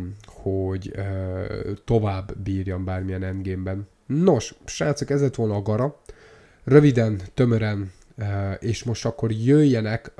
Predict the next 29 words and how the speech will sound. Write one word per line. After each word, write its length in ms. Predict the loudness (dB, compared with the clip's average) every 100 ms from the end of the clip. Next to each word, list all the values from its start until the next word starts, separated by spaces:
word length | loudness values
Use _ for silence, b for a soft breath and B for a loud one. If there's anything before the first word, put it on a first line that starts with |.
| -18 -10
a 180 | -4 -4 -4
modolásaim, 840 | -4 2 4 2 0 -2 -2 -4 -4
amit 300 | -4 -6 -6
én 260 | -6 -4 -4
kitaláltam 1080 | -4 -6 -6 _ -6 -2 -2 -4 -6 -8 -6
rá. 720 | -6 -6 -4 -4 -2 -4 -8 -14 _ _ _ _ -2
Ami 160 | -2
gara 300 | 4 4 4
modolását 800 | 4 2 2 0 -2 -4 -6 -8 -10
illeti, 880 | -4 -2 -2 -6 -8 -8 -6 -8 -10
én, 360 | -10 -8 -6 -6
ö, 180 | -6 -8
feláldoztam 800 | -4 0 2 0 -4 -8 -8 -4
azt, 320 | -2 -4 -8
hogy 460 | -14 -10 -8 -6 -8
ne 180 | -8 -6
legyen 280 | -6 -6
akkora 420 | -8 -8 -10 -12 -10
damage 360 | -6 -6 -6 -10 -8
buff, 260 | -10 -8
és 180 | -10 -10
inkább 300 | -10 -10 -10 -6
területre 720 | -4 -2 -4 -6 -6 -4 -4
és 480 | -8 -12 -12 -12 -14
tömegszabályozásra 1120 | -10 -8 -8 -10 -10 -8 -8 -8 -6 -4 -4 -4
men-, 220 | -6 -8 -8
ö, 240 | -6 -6
mentem 460 | -6 -8 -8 -8 -6
rá. 260 | -4 -4